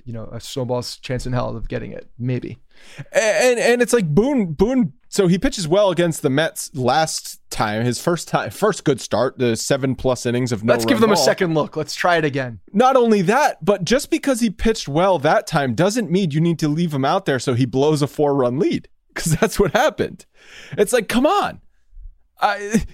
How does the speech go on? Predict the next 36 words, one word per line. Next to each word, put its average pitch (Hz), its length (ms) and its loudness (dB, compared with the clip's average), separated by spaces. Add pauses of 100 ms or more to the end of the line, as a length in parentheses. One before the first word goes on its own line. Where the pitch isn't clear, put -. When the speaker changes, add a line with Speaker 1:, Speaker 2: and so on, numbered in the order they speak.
Speaker 2:
this 285 240 0
is 294 100 -2
still 285 280 0
J-Happ 196 560 0
at 147 80 -8
the 175 100 2
end 175 120 2
of 143 60 -2
the 147 60 0
day. 165 380 -2 (460)
So 202 220 2 (120)
don't 233 300 2
leave 277 180 2
him 214 120 2
out 220 180 0
there 190 100 2
until 170 220 0
your 160 140 2
four-run 170 460 2
lead 165 180 4
has 120 120 -2
evaporated. 120 680 -6 (2000)
Speaker 1:
Yeah, 180 140 2
I, 165 240 2
I, 156 220 0 (640)
you, 160 460 -8 (300)
<laughs> - 300 -12
you 185 180 0
can 190 180 0
leave 254 180 0
him 170 100 0
out 190 180 2
there 156 120 2
when 143 140 -4
he's 135 160 -4
going 143 460 -2